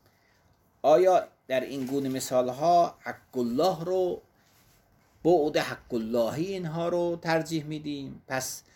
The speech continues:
شاهد می‌تونه تبرعاً شهادت بده بدون درخواست،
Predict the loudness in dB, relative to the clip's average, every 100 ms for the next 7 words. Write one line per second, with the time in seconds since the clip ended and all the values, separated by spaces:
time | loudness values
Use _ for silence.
0 | _ _ -6 0 2 0 -6 -10 -10 -6
1 | -4 -4 -6 _ _ _ _ _ -20 _
2 | -8 0 2 2 0 -2 -2 -4 -6 -4
3 | -4 -4 -8 -12 -10 -8 -6 -4 -4 -2
4 | -2 -2 -6 -8 -10